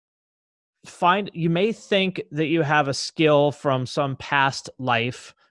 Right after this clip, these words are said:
you know, past life meaning something you did, you know, for work or school or something like that, that's, that's useless,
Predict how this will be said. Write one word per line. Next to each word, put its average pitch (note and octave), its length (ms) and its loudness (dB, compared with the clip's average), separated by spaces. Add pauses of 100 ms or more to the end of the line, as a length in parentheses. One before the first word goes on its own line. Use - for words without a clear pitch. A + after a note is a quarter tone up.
you B2+ 100 -4
know, A2+ 140 -2
past - 340 -2
life A#2+ 240 0
meaning B2 200 -4
something B2+ 300 -6
you A#2+ 100 -4
did, A#2 340 -2
you B2 140 -12
know, A2 100 -8
for A#2+ 160 -10
work A#2 260 -2
or A#2 80 -4
school A#2+ 240 -4
or A#2 40 -2
something A2+ 220 -6
like A2 100 -12
that, B2+ 240 0
that's, - 300 -8 (220)
that's A#2+ 220 -2
useless, E3+ 580 0